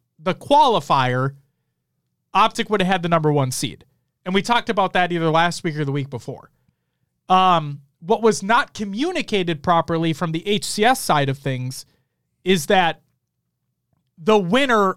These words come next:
of the qualifier would take the first seed. That was not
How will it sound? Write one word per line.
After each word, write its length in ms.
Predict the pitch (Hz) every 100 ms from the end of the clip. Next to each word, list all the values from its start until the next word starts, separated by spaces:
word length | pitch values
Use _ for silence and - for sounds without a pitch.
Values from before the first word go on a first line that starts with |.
| -
of 400 | 214 202 165 147
the 80 | 170
qualifier 760 | - 220 214 185 185 170 160 156
would 160 | 147
take 260 | - 196 -
the 80 | 151
first 360 | - 147 -
seed. 320 | - 127 107 - _ _ _ _ _ _ _ _ _ _ _ _ _ _ _ _ _ _ _ _ _ _ -
That 220 | 196 254
was 220 | 233 170
not 400 | 208 220 233 -